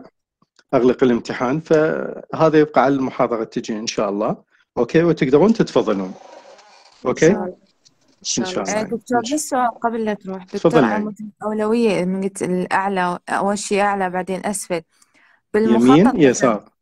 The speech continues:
Speaker 1: إي.
Speaker 3: آه، أعلى، أسفل. مثلًا الأعلى وين راح نخليها؟ يعني نخليها قبل جواها لو شلون؟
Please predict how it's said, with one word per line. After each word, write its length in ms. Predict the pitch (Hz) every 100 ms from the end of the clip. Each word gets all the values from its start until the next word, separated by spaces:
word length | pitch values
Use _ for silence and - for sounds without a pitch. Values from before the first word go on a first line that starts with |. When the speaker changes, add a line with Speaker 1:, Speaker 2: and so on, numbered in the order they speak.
| _ _ _ -
Speaker 1:
إي. 140 | 131 196
Speaker 3:
آه، 20 |
أعلى، 260 | 196 240 - _ 220
أسفل. 440 | - 190 - 190
مثلًا 240 | 208 220
الأعلى 460 | 214 214 226 247 247
وين 220 | 240 269
راح 180 | 277 233
نخليها؟ 640 | 214 208 185 185 185 175 - _ _ _ -
يعني 120 | 165
نخليها 320 | 190 226 220 202
قبل 360 | 233 233 262
جواها 460 | 220 247 247 247 247
لو 140 | 196
شلون؟ 420 | 185 - 202 185